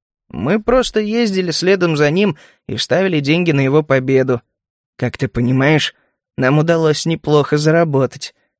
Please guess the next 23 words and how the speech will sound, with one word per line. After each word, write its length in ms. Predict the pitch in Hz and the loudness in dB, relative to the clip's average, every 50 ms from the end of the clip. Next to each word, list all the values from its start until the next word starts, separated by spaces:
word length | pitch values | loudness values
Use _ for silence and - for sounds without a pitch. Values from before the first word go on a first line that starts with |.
| _ _ | _ _
Мы 140 | - 147 156 | 0 2 2
ведь 160 | 160 147 - | 2 0 -2
прекрасно 540 | - 175 170 160 - 196 220 214 - 226 214 | -2 -2 -2 0 0 0 0 0 0 0 0
знали, 320 | 202 196 208 185 151 139 | 0 2 0 2 2 2
на 120 | 139 143 143 | 0 0 -2
что 180 | - - 175 | 0 0 -2
способен 580 | 151 - - 151 147 - - 131 127 131 127 131 | 0 0 0 -2 0 0 0 0 0 0 -2 0
выкормыш 480 | 131 139 135 - - 127 127 131 131 131 | 2 0 0 0 -2 -2 0 0 -2 0
Бардана. 560 | 131 139 135 139 143 139 127 120 110 113 - _ _ _ _ _ _ _ _ _ _ | 0 0 0 2 0 -2 -2 -4 -6 -10 -16 _ _ _ _ _ _ _ _ _ _
Кстати, 480 | - - - - 120 - - - 139 - _ _ _ _ _ _ _ _ _ _ _ _ _ | -10 -8 -6 -6 -6 -6 -8 -12 -12 -14 _ _ _ _ _ _ _ _ _ _ _ _ _
ты 100 | - 113 | -8 -4
точно 420 | - - 151 147 - 160 160 156 | -2 -2 -2 -2 0 0 0 2
уверен, 300 | 156 151 147 135 131 127 | 2 2 2 0 0 -4
что 180 | - - 131 135 | -4 -2 0 0
он 160 | 131 135 135 | 2 2 0
мёртв? 360 | 131 120 131 - - - _ _ _ _ _ _ _ _ | 0 -2 -6 -12 -16 -20 _ _ _ _ _ _ _ _
Сказав 500 | - - - 131 127 123 135 131 - - | -10 -2 -2 0 0 2 0 0 0 0
это, 240 | 156 156 - 135 123 | -2 0 0 -4 -2
Крош 320 | - 139 139 143 131 - | -2 0 0 0 0 -2
испытующе 720 | 131 - - - 131 - - 147 143 143 135 - - 135 | -4 -4 -4 -4 -6 -4 -2 0 0 0 0 -2 -4 -6
посмотрел 600 | 131 - 131 120 - 135 135 127 - 131 131 127 | -4 -4 -6 -4 -2 -2 -2 -2 0 0 0 0
на 100 | 127 131 | 0 0
меня. 420 | 127 127 131 127 120 113 - - | 0 0 0 -2 -2 -4 -8 -14